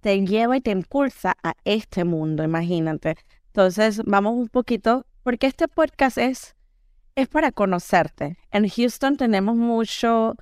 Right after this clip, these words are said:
el networking donde nos conocemos como business. Entonces, este podcast es para, por eso es ferozmente vulnerable, porque somos aguerridas, somos, o, o también ojalá algún momento tenga caballeros,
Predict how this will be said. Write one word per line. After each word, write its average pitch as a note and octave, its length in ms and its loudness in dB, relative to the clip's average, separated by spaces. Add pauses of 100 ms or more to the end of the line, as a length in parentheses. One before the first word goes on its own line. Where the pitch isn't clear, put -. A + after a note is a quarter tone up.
(380)
el F#3+ 320 2
networking G#3+ 600 0
donde G3+ 240 2
nos F#3 140 -2
conocemos G3+ 720 0
como F#3 320 -2
business. E3 760 -6 (340)
Entonces, G#3+ 840 2 (640)
este A#3+ 300 0
podcast B3+ 480 0
es A3 120 0
para, G#3+ 380 2
por G#3+ 180 -2
eso A3 180 0
es B3+ 120 -4
ferozmente A3 580 0
vulnerable, F3 600 0
porque G3+ 320 -6
somos G#3+ 340 0
aguerridas, F#3 600 0
somos, G#3+ 320 -2 (100)
o, F#3 220 0
o B3 140 0
también G3+ 580 0
ojalá A3 260 2
algún F3 220 0
momento G#3 360 2
tenga F3+ 440 0 (140)
caballeros, G#3 640 0